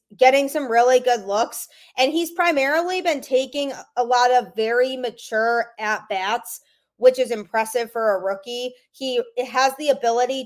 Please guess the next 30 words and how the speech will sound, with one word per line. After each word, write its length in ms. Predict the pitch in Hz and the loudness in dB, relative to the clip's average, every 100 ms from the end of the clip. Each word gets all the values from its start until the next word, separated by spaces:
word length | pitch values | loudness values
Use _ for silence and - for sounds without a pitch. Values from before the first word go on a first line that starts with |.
| - | -8
to 220 | 240 202 | -10 -4
recognize 840 | 226 240 277 262 269 269 269 - - _ _ | -2 -2 -4 -2 0 2 0 -2 -10 _ _
pitches 460 | - 262 277 262 220 | 0 0 0 -2 0
that 200 | 240 233 | 0 -2
he 120 | 220 | -6
probably 500 | 226 226 233 240 247 | -2 -2 0 0 -2
shouldn't 320 | 254 240 220 | -2 -4 -6
be 80 | 214 | -10
swinging 520 | - - 202 220 247 | -12 -14 -10 -6 -2
at, 260 | 269 277 277 _ _ | 0 0 -2 _ _
and 120 | - 302 | -4 -2
he's 240 | 269 220 | -4 0
very 380 | 240 254 262 262 | 2 6 6 4
aware 720 | 226 190 220 233 254 247 240 233 | 2 0 -2 2 2 2 -2 -2
of 360 | 226 226 214 _ _ - | 0 0 -2 _ _ -8
the 60 | 247 | -8
types 400 | - 240 247 - | -2 -2 -2 -4
of 160 | 220 - | -8 -8
pitches 420 | 226 226 247 220 | -12 -4 -4 -2
that 200 | 214 214 | -4 -2
might 180 | 214 208 | -6 -8
be 180 | 202 - | -14 -6
thrown 380 | 208 208 214 | -2 -2 -4
next, 320 | 202 202 214 226 | -6 -6 -6 -10
and 160 | 220 | -4
that 180 | 233 254 | -2 -2
absolutely 480 | 226 226 220 240 214 | -2 -4 -4 -4 -4
consolates 720 | 202 202 202 233 226 233 226 - | -6 -8 -6 -6 -2 -2 -4 -10
a 60 | |
professional. 880 | 208 202 - 180 - 226 240 254 269 | -12 -14 -10 -10 -8 -6 -2 -2 -4